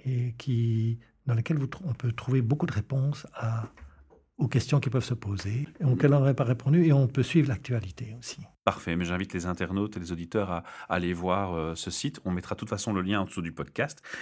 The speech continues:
Speaker 2: Et alors, on a un petit, un petit rituel de clôture d'interview, euh, Benoît,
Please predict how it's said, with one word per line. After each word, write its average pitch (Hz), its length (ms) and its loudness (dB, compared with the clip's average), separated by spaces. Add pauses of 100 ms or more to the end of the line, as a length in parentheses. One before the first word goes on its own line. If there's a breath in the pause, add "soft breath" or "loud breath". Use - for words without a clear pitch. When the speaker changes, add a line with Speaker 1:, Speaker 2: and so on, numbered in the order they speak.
Speaker 2:
Et 101 60 6
alors, 151 140 4
on 131 100 4
a 120 40 4
un 117 40 2
petit, 143 420 -2
un 113 140 0
petit 139 160 -2
rituel 123 340 0
de 107 80 2
clôture 113 360 0
d'interview, 104 640 -4 (540 loud breath)
euh, 90 180 0
Benoît, 104 420 2